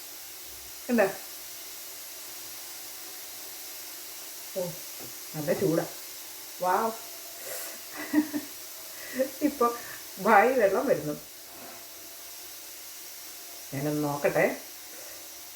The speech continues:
എങ്ങനെയുണ്ടെന്ന്. അപ്പം ഇത് ഇഷ്ടമായെങ്കിൽ എല്ലാവരും ഒന്ന് ട്രൈ ചെയ്ത് നോക്കുക. ഇതിപ്പം കാണുമ്പോൾ ഇഷ്ടമാകും, പക്ഷേ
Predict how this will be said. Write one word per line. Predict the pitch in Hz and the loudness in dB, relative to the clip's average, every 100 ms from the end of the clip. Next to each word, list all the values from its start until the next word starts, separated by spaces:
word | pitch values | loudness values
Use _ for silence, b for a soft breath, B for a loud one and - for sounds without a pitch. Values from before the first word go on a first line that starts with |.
| - | 4
എങ്ങനെയുണ്ടെന്ന്. | 165 165 156 147 147 151 165 - - - - - - - - - - - - - - - - - - - - - - - - - | 4 6 2 4 4 4 0 -4 -12 -12 -12 -12 -12 -12 -12 -12 -12 -12 -12 -12 -12 -12 -12 -12 -12 -12 -12 -12 -12 -12 -10 -4
അപ്പം | 170 202 196 - - - - - | 2 6 6 4 -8 -12 -10 0
ഇത് | 196 208 233 233 - - - | 4 10 10 8 0 -8 4
ഇഷ്ടമായെങ്കിൽ | 196 185 - 262 240 220 233 247 | 6 6 6 8 10 10 8 6
എല്ലാവരും | 208 202 226 262 285 302 226 | 8 8 8 8 10 12 10
ഒന്ന് | 208 214 - | 8 4 6
ട്രൈ | 170 160 | 6 6
ചെയ്ത് | 175 165 | 6 4
നോക്കുക. | 151 147 143 - B B | 4 4 2 2 B B
ഇതിപ്പം | 170 170 202 196 | 0 6 6 6
കാണുമ്പോൾ | 180 180 214 269 | 6 8 8 10
ഇഷ്ടമാകും, | 302 - - 175 180 226 | 8 8 10 10 10 10
പക്ഷേ | 196 - 233 240 | 6 8 6 4